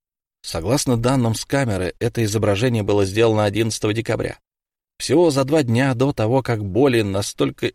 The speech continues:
измучили монаха, что он принял решение уйти из жизни. Не знаю,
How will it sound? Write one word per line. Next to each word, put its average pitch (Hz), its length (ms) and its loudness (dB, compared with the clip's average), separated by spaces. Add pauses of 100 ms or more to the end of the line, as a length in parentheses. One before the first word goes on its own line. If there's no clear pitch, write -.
измучили 117 600 2
монаха, 98 520 -2
что - 220 -8
он 85 140 -6
принял 160 420 0
решение 151 520 2
уйти 127 340 2
из 135 100 2
жизни. 92 460 -4
Не 107 220 0
знаю, 113 280 -4